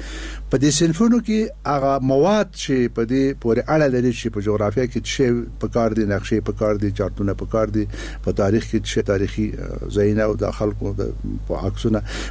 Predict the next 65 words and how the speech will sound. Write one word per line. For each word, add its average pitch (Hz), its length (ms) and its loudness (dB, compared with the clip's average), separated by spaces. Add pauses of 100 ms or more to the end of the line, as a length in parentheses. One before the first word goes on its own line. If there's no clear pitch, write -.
په 107 60 0
فیزیک 110 420 2
کې، 120 80 -2
په 110 120 0
کیمیا 120 340 4
کې، 123 180 -2 (440)
شاګرد 156 440 4
چې 202 60 0
زنګ 214 260 4
وهل 175 180 4
کېده، 170 360 2
د - 20 2
یو 202 220 6
صنف 180 300 0
نه 151 100 2
وته 156 220 2
بل 170 180 4
صنف 135 280 2
ته 110 120 2
ته، 110 140 0
مثلا 107 320 2
د 110 120 2
کیمیا 123 340 4
په 151 100 0
ساعت 147 200 2
کې 139 120 -4
د 113 80 -2
کیمیا 117 360 4
صنف 160 260 0
ته 147 120 0
ته، 147 120 0
د 127 100 0
فیزیک 104 360 -2
په 113 60 -4
ساعت 120 160 0
کې - 120 -8
د 98 80 -4
فیزیک 104 340 -2
صنف 151 200 -2
ته 143 80 2
ته. 143 160 -2 (380)
ښه، 143 100 4
یو 143 180 4
څه 180 120 0
مصارف 190 460 2 (100)
غواړي، 170 380 4 (120)
اما، 202 440 2 (440)
اه، 123 200 2
بله 165 240 4
لار 220 300 4
نشته 131 300 2
ده. 101 120 2
بله 120 200 2
لار 165 180 4
ځکه 226 220 2
نشته 214 300 2
چې - 140 -4
معاصره 131 560 4
تعلیم 165 300 2
او 156 60 4
تربیه 135 400 4
د 123 80 0
یوې 139 320 2
خوا 139 140 2
نه 139 180 2